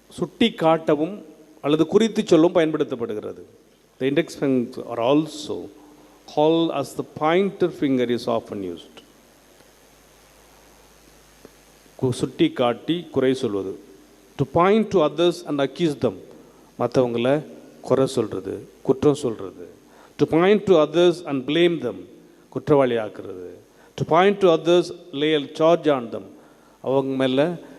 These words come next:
ஏதாவது ஒன்றை சொல்லி அவங்கள பலியாக்குவது. இவ்வாறு இந்த சுட்டி காட்டுகின்ற இந்த ஆள்காட்டியினுடைய வேலை எப்போதுமே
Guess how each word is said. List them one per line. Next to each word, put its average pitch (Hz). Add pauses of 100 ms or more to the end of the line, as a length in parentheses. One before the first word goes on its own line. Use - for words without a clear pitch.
(140)
ஏதாவது 139
ஒன்றை 120
சொல்லி 127 (280)
அவங்கள 117
பலியாக்குவது. 101 (600)
இவ்வாறு 160 (1120)
இந்த 131 (160)
சுட்டி -
காட்டுகின்ற 143 (100)
இந்த 131
ஆள்காட்டியினுடைய 143
வேலை 135
எப்போதுமே 135